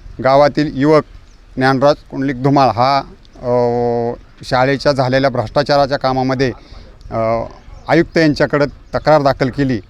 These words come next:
आणि आयुक्तांनी सगळी प्रोसिजर करून आणि सगळी चौकशी करून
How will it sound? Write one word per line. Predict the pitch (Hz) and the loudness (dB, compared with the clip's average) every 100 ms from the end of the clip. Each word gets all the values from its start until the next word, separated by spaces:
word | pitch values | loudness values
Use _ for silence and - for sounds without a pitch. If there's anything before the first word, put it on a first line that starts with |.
| - - | -20 -12
आणि | 120 123 | -6 -2
आयुक्तांनी | 110 143 - - 151 160 165 - - - - | 0 0 0 0 2 2 0 -6 -18 -18 -6
सगळी | - 131 160 170 | -4 2 4 2
प्रोसिजर | - - 143 131 139 151 | 0 -6 -6 -4 -2 -2
करून | 131 156 165 127 - - - - - | 0 2 2 2 -4 -20 -20 -20 -8
आणि | 117 131 | -4 -4
सगळी | - 135 160 | -4 0 0
चौकशी | - 151 135 147 151 | 2 0 0 -4 -4
करून | 135 160 165 | -2 2 2